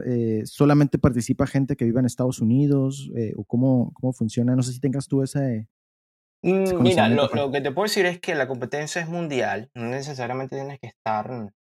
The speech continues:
Speaker 2: en los Estados Unidos.
Speaker 1: Ok.
Speaker 2: Lo que sí tienes que tener en consideración es para participar tienes que tener, pues, el, los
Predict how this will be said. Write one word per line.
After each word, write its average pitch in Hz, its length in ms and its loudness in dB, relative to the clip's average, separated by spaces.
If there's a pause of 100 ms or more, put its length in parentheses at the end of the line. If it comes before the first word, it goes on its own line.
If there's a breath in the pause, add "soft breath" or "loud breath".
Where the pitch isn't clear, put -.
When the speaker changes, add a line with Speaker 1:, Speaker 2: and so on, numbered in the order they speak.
(140)
Speaker 2:
en 107 120 -10
los 104 120 -10
Estados 107 340 -8
Unidos. 117 380 -12 (280)
Speaker 1:
Ok. 107 160 -8 (280)
Speaker 2:
Lo 127 240 0
que 127 120 -6
sí - 300 -10
tienes 160 400 -6
que 156 220 -8
tener 123 720 -8 (320)
en 110 140 -12
consideración 117 920 -8
es 107 60 -14 (120)
para 123 180 -4
participar 127 600 -8
tienes 131 320 -8 (140)
que 156 380 -6 (420)
tener, 117 420 -6 (260)
pues, 113 160 -8
el, 104 320 -10
los 107 200 -12